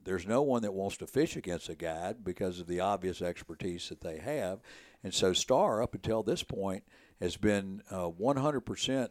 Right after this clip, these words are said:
only for Star anglers, and the tournament committee darn sure intended to keep it that way. We don't want it to be something to where,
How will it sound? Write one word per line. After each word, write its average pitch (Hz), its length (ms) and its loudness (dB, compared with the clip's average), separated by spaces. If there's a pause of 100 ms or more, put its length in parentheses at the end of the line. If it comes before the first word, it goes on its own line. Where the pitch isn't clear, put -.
only 120 460 0
for 107 640 0 (260)
Star 113 400 6
anglers, 104 540 0 (100)
and 90 420 -4 (200)
the 87 100 -8 (120)
tournament 147 340 -2
committee 98 260 -2
darn 110 300 2
sure 127 200 -2
intended 113 420 -2
to 117 80 -8
keep 185 260 -2
it - 80 -8
that 82 200 -6
way. 82 140 -8 (320)
We 98 140 -2
don't 139 140 6
want 147 220 2
it 131 120 -4
to 113 80 -4
be 104 360 2 (220)
something 107 380 -2
to 101 60 -2
where, 98 440 4